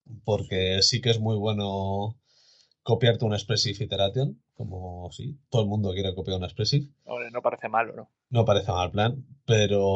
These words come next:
Speaker 1: hostia, copiar esos Snuff Out, tú pagas cuatro vidas y te matas dos bichos, <clears throat> buah.
Speaker 2: Tampoco está
Speaker 1: Con
Speaker 2: mal.
Speaker 1: las iniciativas y tal parece, parece un buen plan, ¿no? Buen trabajo. Y nada, esto es lo que entraría para las U R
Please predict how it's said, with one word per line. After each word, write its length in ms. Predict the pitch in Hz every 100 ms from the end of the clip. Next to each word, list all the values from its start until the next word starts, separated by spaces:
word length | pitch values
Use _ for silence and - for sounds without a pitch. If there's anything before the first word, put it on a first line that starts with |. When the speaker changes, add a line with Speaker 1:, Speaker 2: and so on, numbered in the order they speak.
| 98
Speaker 1:
hostia, 360 | 104 - 98 92
copiar 240 | 92 104
esos 220 | - 117
Snuff 360 | 120 117 120 120
Out, 280 | 123 131 - _ _ _ _
tú 120 | -
pagas 240 | 107 113 113
cuatro 280 | 117 110 107
vidas 280 | 113 110 110
y 80 |
te 560 | 110 104 104 104 104 107
matas 320 | 104 110 110
dos 140 | 104 101
bichos, 520 | 104 - 120 123 -
<clears throat> 40 | -
buah. 180 | - - _ _ _
Speaker 2:
Tampoco 280 | - - 104
está 100 | -
Speaker 1:
Con 100 | 110
Speaker 2:
mal. 60 | 107
Speaker 1:
las 140 | 104
iniciativas 560 | 107 104 107 101 113 107
y 80 | 101
tal 180 | 107
parece, 680 | 104 98 95 95 90 90 90
parece 240 | 90 92 -
un 120 | 90
buen 200 | 90 85
plan, 240 | 90 85
¿no? 140 | 85 117
Buen 180 | 107 104
trabajo. 380 | - - - _ _ _ - _ _ _ _ _ _ _ _ _
Y 260 | 135 113 104
nada, 400 | 101 90 92 98
esto 680 | 98 - 107 104 101 101 101
es 220 | 101 - 113
lo 120 | 107
que 80 | -
entraría 600 | 110 104 110 101 107 101
para 220 | 101 95
las 220 | 95 -
U 100 | 104
R 280 | 98 113 139